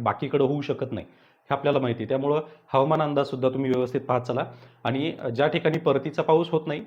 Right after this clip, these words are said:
त्या ठिकाणी चौथ्या महिन्यामध्ये पाऊस नसणार आहे. ज्या ठिकाणी परतीचा पाऊस होतो, म्हणजे आमच्याकडं परतीचा पाऊस जास्त असतो, अ, तर त्या ठिकाणी परतीचा पाऊस भरपूर होईल. परंतु लक्षात ठेवा, याच्यामध्येही आवर्षणग्रस्ताचे भाग आहेत,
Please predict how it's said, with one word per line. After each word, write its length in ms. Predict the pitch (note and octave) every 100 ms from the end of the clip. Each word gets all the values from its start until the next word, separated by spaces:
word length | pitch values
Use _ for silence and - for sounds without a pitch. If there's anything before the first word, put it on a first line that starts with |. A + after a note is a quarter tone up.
| -
त्या 80 | C#3
ठिकाणी 360 | C3+ C3+ C3+
चौथ्या 320 | C3+ C3 B2 C#3
महिन्यामध्ये 380 | C3+ C3+ C3
पाऊस 200 | C3 C3 B2+
नसणार 320 | A#2+ C3 C3
आहे. 80 | C3+ - A#2
ज्या 120 | C3+
ठिकाणी 380 | D#3+ D#3+ D3+ F3+ - - _ _
परतीचा 340 | C#3 C3+ F3 F3+
पाऊस 220 | D#3+ -
होतो, 160 | B2+
म्हणजे 180 | A2+ A2
आमच्याकडं 400 | G#2+ A#2+ C3 D3
परतीचा 380 | C#3+ C#3 A2 C#3+
पाऊस 180 | C#3 C3+
जास्त 240 | B2 B2
असतो, 240 | C3 C3 F3+ - - _ _ _ _
अ, 60 | A2+ A2 A2 A2 G#2+ G#2+ - _ _ _ _ -
तर 120 | C3+
त्या 160 | C3+ D#3
ठिकाणी 440 | D#3 C#3+ C3+ D#3+ - - _ _ _ _ _ _ _ _ -
परतीचा 360 | C#3 F3 E3+
पाऊस 320 | F3+ E3 E3+ - - -
भरपूर 340 | A#2+ C3+ D3+ C#3
होईल. 160 | A2
परंतु 460 | F#2+ - D3 D3+ E3
लक्षात 300 | C#3+ - E3+
ठेवा, 320 | E3 A#2+ F#2 - -
याच्यामध्येही 680 | A2+ C#3+ C#3 C#3+ C#3 E3
आवर्षणग्रस्ताचे 840 | - G#2+ B2 B2 D3 C3+ B2+ C#3+ -
भाग 200 | B2 B2+
आहेत, 200 | A#2+